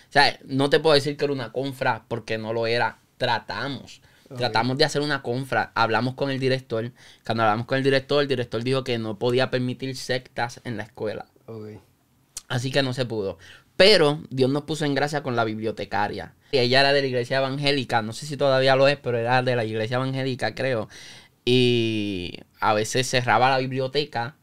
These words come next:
Speaker 1: y nos dejaba a nosotros allí.
Speaker 2: Ok.
Speaker 1: Yo creo que eso ya no lo podía hacer,
Speaker 2: Ujú.
Speaker 1: pero ella lo hacía y nos dejaba a nosotros allí y nosotros, eh, a veces hacíamos una pequeña oración,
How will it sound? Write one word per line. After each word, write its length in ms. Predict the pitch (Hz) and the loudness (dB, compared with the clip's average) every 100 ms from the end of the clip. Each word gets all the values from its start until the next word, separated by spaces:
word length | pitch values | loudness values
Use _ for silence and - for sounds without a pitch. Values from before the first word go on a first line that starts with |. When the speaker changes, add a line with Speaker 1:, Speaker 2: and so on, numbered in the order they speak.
| _ _ _ - | _ _ _ -2
Speaker 1:
y 120 | 131 | 0
nos 160 | 120 | 2
dejaba 300 | 113 110 113 | 0 0 2
a 40 | 131 | 2
nosotros 420 | 131 120 113 127 | 0 -6 -6 -6
allí. 360 | 113 104 107 113 - | -6 -6 -8 -10 -14
Speaker 2:
Ok. 180 | 127 107 | -14 -8
Speaker 1:
Yo 160 | 110 107 | -4 -2
creo 140 | 110 123 | -2 0
que 160 | 127 123 | 2 2
eso 200 | 117 120 | -2 -4
ya 160 | 113 107 | -2 -4
no 100 | 98 | -6
lo 120 | 98 | -6
podía 300 | 104 104 104 | -6 -4 -6
hacer, 320 | - 139 - - | -2 -2 -2 -10
Speaker 2:
Ujú. 280 | 147 143 | -8 -4
Speaker 1:
pero 200 | 147 123 120 | 2 4 4
ella 180 | 123 | 4
lo 80 | 139 | 2
hacía 400 | 143 156 110 - - | -2 -6 -10 -12 -6
y 80 | 127 | -4
nos 120 | 120 | -2
dejaba 260 | 110 104 113 | -2 -2 -2
a 20 | |
nosotros 460 | 127 123 127 131 131 | -2 -4 -6 -4 -4
allí 460 | 123 139 151 151 - - - | -4 -4 -4 -6 -8 -20 -12
y 80 | - | -4
nosotros, 520 | 131 127 117 123 117 - | -4 -2 -2 0 0 0
eh, 300 | 120 117 110 | 0 2 2
a 60 | 104 | 0
veces 140 | 113 | 0
hacíamos 320 | 117 113 113 | -2 -2 -6
una 120 | 113 110 | -6 -10
pequeña 360 | 107 113 107 | -10 -8 -8
oración, 600 | 104 107 - 123 127 127 | -8 -10 -6 -4 -4 -4